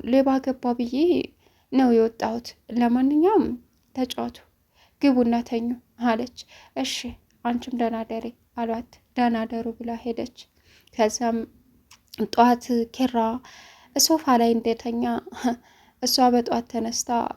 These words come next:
ነበረ። ከዛም ስትሄድ ማንም የለም፣ እዛም ስትሄድ ማንም የለም። «ሆ እዚህ ቤት በጠዋት የሚነሳ የለም እንዴ? ያማቸዋል፣ ተኝተው ነው የሚያድሩት» አለችና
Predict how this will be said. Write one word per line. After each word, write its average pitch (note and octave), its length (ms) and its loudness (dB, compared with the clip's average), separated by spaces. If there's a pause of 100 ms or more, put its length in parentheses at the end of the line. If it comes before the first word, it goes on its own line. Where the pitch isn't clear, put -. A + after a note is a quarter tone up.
(260)
ነበረ። A3+ 500 0 (680)
ከዛም A#3 380 2
ስትሄድ A#3 440 -4
ማንም A#3 360 -2
የለም፣ A#3 380 -4
እዛም A#3 320 -4
ስትሄድ A#3 420 -4
ማንም A3+ 360 -2
የለም። A#3+ 240 -4 (340)
«ሆ B3+ 100 8 (640)
እዚህ C4 280 0
ቤት D4 200 -4
በጠዋት D4 340 -2
የሚነሳ D4 440 2
የለም F4+ 360 0
እንዴ? A#3 220 2
ያማቸዋል፣ D4+ 640 4
ተኝተው C#4 420 -2
ነው D4+ 100 2
የሚያድሩት» D#4 460 0 (420)
አለችና B3 640 0